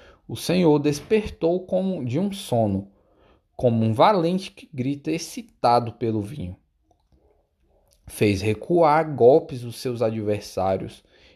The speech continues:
e lhes comminou perpétuo desprezo. Além disso, rejeitou a tenda de José e não elegeu a tribo de Efraim. Escolheu,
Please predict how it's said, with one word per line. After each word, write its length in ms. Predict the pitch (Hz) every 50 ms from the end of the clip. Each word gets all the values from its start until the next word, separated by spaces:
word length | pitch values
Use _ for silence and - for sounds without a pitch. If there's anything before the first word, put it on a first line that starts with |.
| _ _
e 80 | - -
lhes 220 | 104 104 101 -
comminou 640 | - - - 131 135 151 170 190 196 185 139 120 123 120
perpétuo 840 | 123 - 147 151 156 - - - - 139 143 151 151 - - 156
desprezo. 840 | 147 139 143 143 139 - - _ - 113 113 110 107 98 92 90 - - _ _ _ _ _ _ _ _ _ _ _ _ _ _ _ _ _ _ _ _ _ _ _
Além 440 | - - - 101 98 104 110 117 113
disso, 440 | 104 120 151 170 - - - - - _ _ _ _ _ _
rejeitou 600 | _ - 156 180 185 226 220 214 220 - 214 214
a 100 | 220 208
tenda 420 | 214 - - 139 135 135 131 120 120
de 240 | 117 117 117 120
José 680 | 120 131 147 170 180 160 - 117 107 104 104 107 - -
e 80 | - 151
não 300 | 151 147 160 180 214 240
elegeu 520 | 233 233 240 240 240 190 196 190 180 180
a 80 | 202 214
tribo 540 | 202 - - - 170 202 226 220 190 180 160
de 140 | 135 151 135
Efraim. 580 | 127 - - 123 110 110 107 104 104 120 - _ _ _ _ _ _ _ _ _ _ _ _ _ -
Escolheu, 800 | - 113 - - - - 110 104 104 104 107 117 143 - 190 -